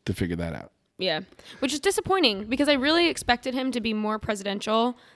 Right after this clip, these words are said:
Speaker 2: than he has come across over the last few days and in this last week coming out of the midterms. I thought that he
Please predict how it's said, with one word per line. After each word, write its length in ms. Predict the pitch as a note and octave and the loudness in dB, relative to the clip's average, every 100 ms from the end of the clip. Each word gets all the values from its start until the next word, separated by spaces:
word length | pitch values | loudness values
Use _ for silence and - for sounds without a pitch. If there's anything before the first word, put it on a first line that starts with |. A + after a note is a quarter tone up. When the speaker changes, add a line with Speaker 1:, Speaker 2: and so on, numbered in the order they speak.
| - | -10
Speaker 2:
than 380 | G3+ A3 G#3+ G#3 | -2 0 0 -2
he 380 | - - A3 | -6 -4 -2
has 520 | G#3 G#3 G3+ G3 G3 - - | 2 4 4 2 -2 -6 -2
come 160 | A#3 | 0
across 440 | A#3 - F#3+ F#3+ A3+ | 0 2 2 2 2
over 160 | B3 | 2
the 80 | B3 | 4
last 300 | B3 B3 A#3+ | 4 2 0
few 160 | - C4 | 0 2
days 420 | C#4 C#4 C#4 B3 | 6 6 4 2
and 140 | A3+ | 0
in 80 | G#3+ | 0
this 160 | G#3+ G#3 | 0 -2
last 240 | G#3 G3+ | -4 -6
week 260 | G#3 G3+ G#3 | -6 -6 -6
coming 280 | - G#3 G3+ | -4 -2 0
out 80 | |
of 40 | G#3 | 0
the 60 | |
midterms. 600 | G3+ G3 - B3+ C4+ C#4 - - - | -2 -2 0 2 4 2 -2 -16 -4
I 80 | A3 | -2
thought 260 | A#3 A3+ | 2 2
that 180 | A3+ G#3 | 2 -4
he 540 | - - A#3+ A3+ A3 | -6 -2 0 2 0